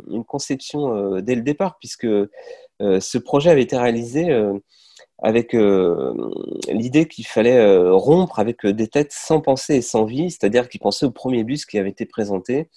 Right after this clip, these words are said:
et à toute l'in-, l'iconographie, puisque l'iconographie avait joué un, un grand rôle avec les illustrateurs au dix-neuvième.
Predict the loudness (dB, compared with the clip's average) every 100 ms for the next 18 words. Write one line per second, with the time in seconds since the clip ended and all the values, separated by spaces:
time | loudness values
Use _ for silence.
0 | _ -2 -2 -2 -8 -4 -6 -4 -6 -6
1 | -2 -2 0 -2 -6 -8 -10 -10 -10 -10
2 | -8 -8 -8 -12 -10 -8 -8 -6 -8 -8
3 | _ _ -8 -6 -2 -2 2 2 2 0
4 | -4 -4 -4 -6 -8 -8 -6 -4 -4 -6
5 | -8 -8 -6 -8 -10